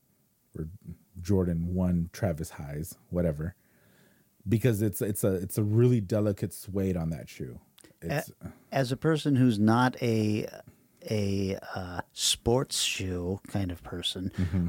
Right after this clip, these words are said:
Speaker 2: I looked at the before and after of that, and I had to say, "Wow, there is a big difference."
Speaker 1: Yeah, and I was a little surprised. So basically, I bought that shoe used,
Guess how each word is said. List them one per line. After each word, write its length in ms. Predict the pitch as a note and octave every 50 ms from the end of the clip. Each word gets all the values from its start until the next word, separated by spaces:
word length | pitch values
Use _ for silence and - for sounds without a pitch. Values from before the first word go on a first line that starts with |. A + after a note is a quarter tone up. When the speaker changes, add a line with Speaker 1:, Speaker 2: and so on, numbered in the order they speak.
| F2
Speaker 2:
I 220 | - A#2 A#2 A2+ A2
looked 380 | G#2+ A2 A#2+ C#3+ D#3 - -
at 180 | D#3 C3+ - -
the 180 | - C3+ B2+ B2
before 520 | G#2 G#2+ A#2+ A2+ - - B2+ C3 C#3 C#3+
and 100 | B2+ A2+
after 400 | G#2+ B2+ D3 C#3+ - - G#2 G2
of 140 | G2 F#2+ F#2+
that, 320 | G#2 G2+ G2 A#2 C3 -
and 140 | A#2+ A2+ A#2
I 160 | A#2 A#2 A#2+
had 320 | A#2+ A#2 A#2+ C3 D3 D3 D3+
to 80 | D3
say, 340 | - - E3+ F3 E3 D3+ C#3 -
"Wow, 280 | G#2 G#2 A2+ C3 - - - G#2+ -
there 260 | B2+ A2 A#2 A2+ A2 A#2
is 140 | A2+ G#2+
a 40 | A2
big 220 | F#2+ G#2 A#2 G2+ G2
difference." 480 | G#2+ F#2+ - - - - - - - - _ - - _ _ _ _ - - - - - - - - - - - _ _ _ _ _ _ _ _ _ -
Speaker 1:
Yeah, 320 | A#2 B2+ B2+ C#3 C3 G#2 - _ _ _ _ _ _ - _ -
and 300 | B2+ A#2+ A2+ A2 G#2 - - _
I 120 | - A#2+
was 420 | C3+ C3+ C3 A#2 G2+ - - - - _ _ _ _ _ _ - _ _ _ _
a 60 | A2+
little 300 | A2 A2 C3+ D#3 D#3+ D3+
surprised. 600 | - - G#2+ G#2 - A#2+ F#2+ D2+ C#2 C#2 - - _ _
So 140 | - - C#3
basically, 480 | C3 F3+ G#3 - G3 - E3+ D#3+ B2+
I 120 | A2 A2+ A#2+
bought 360 | A2+ G#2 B2 D3 D3 A#2 A2
that 240 | B2 A#2+ G#2+ G2 -
shoe 420 | - - A#2 G#2+ G#2+ A2+ A#2+ C3 - _ _ _ _ _ _ _ _ _ _ _
used, 640 | - F2 F#2+ A2+ A#2+ A#2+ B2 C3 C#3+ C#3 - - -